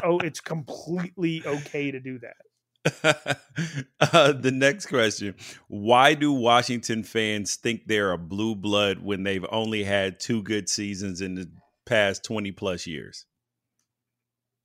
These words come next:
Speaker 1: Uh, why do Washington fans think they're a blue blood? Explain to me, what, like, are we saying that Washington fans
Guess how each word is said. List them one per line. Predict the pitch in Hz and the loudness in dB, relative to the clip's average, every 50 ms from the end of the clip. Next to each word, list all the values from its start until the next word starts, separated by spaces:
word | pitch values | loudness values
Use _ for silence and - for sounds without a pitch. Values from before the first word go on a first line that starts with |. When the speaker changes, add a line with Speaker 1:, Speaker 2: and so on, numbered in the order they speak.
| _ _ _ _ _ _ _ _ _ _ _ _ _ _ _ _ _ _ _ _ _ _ _ _ _ _ _ - | _ _ _ _ _ _ _ _ _ _ _ _ _ _ _ _ _ _ _ _ _ _ _ _ _ _ _ -12
Speaker 1:
Uh, | 139 131 131 135 143 139 143 139 135 135 135 135 131 127 120 | -10 -8 -6 -6 -6 -6 -6 -6 -8 -8 -10 -12 -14 -14 -14
why | 131 147 170 214 | -12 -10 -8 -6
do | 254 240 | -6 -6
Washington | 196 175 170 175 185 - - 185 175 170 160 | -4 -4 -4 -4 -4 -6 -8 -8 -8 -8 -8
fans | 160 175 165 156 160 156 - - | -8 -8 -8 -8 -8 -10 -12 -10
think | - 165 160 160 _ - | -10 -10 -10 -10 _ -8
they're | 160 147 147 143 | -4 -4 -4 -4
a | 135 | -6
blue | 127 120 120 123 135 131 139 139 139 135 | -8 -10 -12 -10 -6 -4 -4 -4 -4 -6
blood? | 123 123 123 120 120 117 113 110 _ _ _ _ _ _ _ _ - | -8 -10 -10 -10 -10 -10 -12 -14 _ _ _ _ _ _ _ _ -4
Explain | 175 160 - - 214 220 220 226 214 | -4 -4 -4 -2 -2 0 0 0 -2
to | 190 | -2
me, | 170 151 147 - _ - | -4 -4 -6 -10 _ -2
what, | 165 170 175 175 180 165 151 147 147 165 | 0 0 0 -2 -6 -14 -12 -12 -8 0
like, | 165 170 165 160 - - - _ _ _ _ _ _ _ - | 2 2 2 2 -2 -14 -20 _ _ _ _ _ _ _ 0
are | 165 160 | 0 2
we | 165 190 | 2 2
saying | 190 - - 185 185 180 | 0 0 0 0 0 0
that | 170 151 160 160 | -4 -8 -8 -4
Washington | 147 147 151 165 - - 190 175 151 156 156 147 | -2 0 0 -2 -2 -4 -8 -6 -6 -6 -8 -8
fans | - - 160 151 151 147 139 139 143 139 135 - - | -6 -4 -2 -2 -2 -2 -4 -6 -6 -10 -12 -14 -18